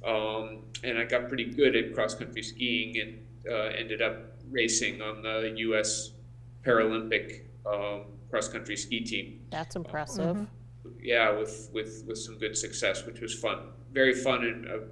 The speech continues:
Speaker 1: a real privilege to have the opportunity to do that. So, um, so I, I coached cross-country skiing, and I, I was very involved with, um,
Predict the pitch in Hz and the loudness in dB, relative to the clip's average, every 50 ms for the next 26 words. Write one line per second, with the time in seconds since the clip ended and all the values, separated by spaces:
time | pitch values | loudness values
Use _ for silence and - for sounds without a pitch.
0 | - - 113 110 113 117 113 107 - - 127 - - 107 98 95 - - - 107 | -8 -6 -4 0 2 4 4 4 2 2 0 0 0 0 -2 -2 -2 -2 -2 0
1 | 95 98 98 - - 101 101 104 - - - - 104 95 95 92 - - 95 - | 0 0 0 0 0 0 0 0 -2 -6 -10 -8 -8 -8 -8 -8 -8 -10 -10 -8
2 | 95 98 95 92 - - - - - - - - - - - - - - - - | -6 -4 -4 -4 -4 -4 -8 -10 -14 -16 -16 -16 -16 -16 -16 -16 -16 -16 -16 -14
3 | - - - 113 104 104 101 95 95 98 - - - - - - - - - - | -8 -4 0 4 6 6 6 4 2 -2 -6 -10 -12 -12 -12 -12 -12 -6 0 2
4 | 139 147 139 139 - - 170 165 170 175 170 - - - - 156 170 170 165 - | 4 4 4 2 2 4 6 8 8 8 6 2 -2 0 4 4 4 4 4 4
5 | - 175 180 180 180 - - - - 165 165 165 - - - - 180 170 - - | 6 6 6 8 6 4 2 0 0 0 0 0 -2 -8 -12 -8 -6 -6 -6 -4
6 | - 185 180 185 185 185 185 180 165 131 120 120 117 117 117 117 117 117 110 110 | -2 0 0 2 2 0 0 0 0 0 0 2 2 4 4 4 2 2 -2 -6
7 | 110 - - - 127 127 123 127 123 127 135 139 143 143 143 135 117 123 123 127 | -8 -6 0 4 4 6 6 4 4 4 4 6 6 4 4 2 4 6 6 6
8 | 127 131 127 - 123 127 131 127 127 - - - 120 113 110 110 113 113 113 113 | 6 4 2 0 0 2 2 2 2 0 -4 -2 0 2 2 2 2 -2 -4 -6